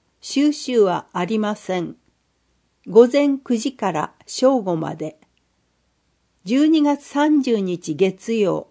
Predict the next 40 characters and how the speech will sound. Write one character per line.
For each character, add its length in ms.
通 300
常 260
通 300
り 120
収 280
集 280
し 220
ま 160
す。 400
午 160
前 320
九 180
時 180
か 180
ら 240
正 320
午 160
ま 200
で。 220
十 200
二 160
月 240
三 360
十 200
一 280
日 300
火 220
曜 240
か 220
ら 220
一 280
月 320
四 140
日 240
土 200
曜 260
ま 180
で 280
休 340
業。 420